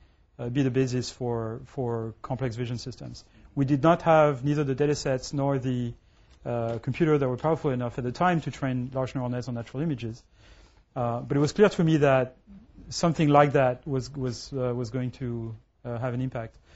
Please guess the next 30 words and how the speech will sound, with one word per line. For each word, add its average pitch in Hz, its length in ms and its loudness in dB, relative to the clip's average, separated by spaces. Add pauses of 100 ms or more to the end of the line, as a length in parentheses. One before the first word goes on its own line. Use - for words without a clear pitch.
(120)
So - 120 4
what 147 80 10
happened 185 280 4
historically 151 480 0
is 123 120 0
that 131 240 2 (240)
I 139 40 -2
started 185 220 6
working 165 280 6
on 147 80 2
this 139 160 0
when 139 80 0
I 135 60 0
was 131 140 -2
actually 143 280 -2
still 160 180 -2
a 143 40 2
postdoc 139 340 0
in 131 80 -2
Toronto 131 440 -4 (400)
in 131 80 -6
nineteen 127 280 -2
eighty-eight, 123 760 -4 (520)
and 131 100 0
then, 135 240 6
uh, 123 240 0
came 151 160 0
to 175 80 0
Bell 147 160 6
Labs, 131 400 2